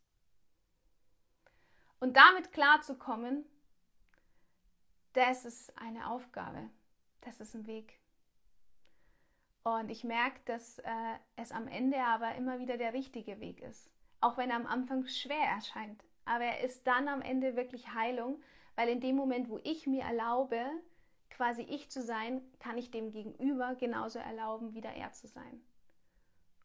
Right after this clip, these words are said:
Und dann kann jeder seinen Weg finden. Und auch wenn es kurzzeitig getrennte Wege sind, irgendwann trifft man wieder aufeinander, weil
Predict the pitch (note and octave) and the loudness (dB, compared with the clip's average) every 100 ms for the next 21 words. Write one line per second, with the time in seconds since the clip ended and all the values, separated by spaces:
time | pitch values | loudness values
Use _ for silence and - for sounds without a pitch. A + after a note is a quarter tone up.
0 | - A3 A3 A3 A3 - - A#3 A#3 B3 | -10 -6 -6 -6 -10 -18 -16 -10 -8 -6
1 | B3 B3 B3 B3 A#3+ A3+ G#3+ - A3 G#3+ | -4 -2 -2 -2 -6 -6 -10 -12 -12 -10
2 | - G#3+ - - - - - E3+ D#3+ D#4+ | -14 -16 -20 -20 -20 -20 -10 4 6 6
3 | D#4+ C#4+ - - D#4 - C#4+ B3+ B3+ B3+ | 4 -4 -4 -6 -6 -6 -8 -6 -8 -12
4 | - - A3+ A#3 A#3 G#3+ G#3+ G#3 G#3+ G#3+ | -14 -10 -10 -8 -8 -8 -10 -14 -12 -14
5 | - - _ _ _ _ _ C4+ D4 D4+ | -16 -20 _ _ _ _ _ 0 2 2
6 | C4 C4 C4+ B3+ B3+ B3 A3 A#3 B3+ - | 0 0 0 -2 -4 -10 -6 -4 -4 -4
7 | A3+ G#3+ G#3+ G#3+ G3+ G#3+ G#3+ A3+ A3+ | -8 -10 -10 -10 -10 -4 -2 0 -2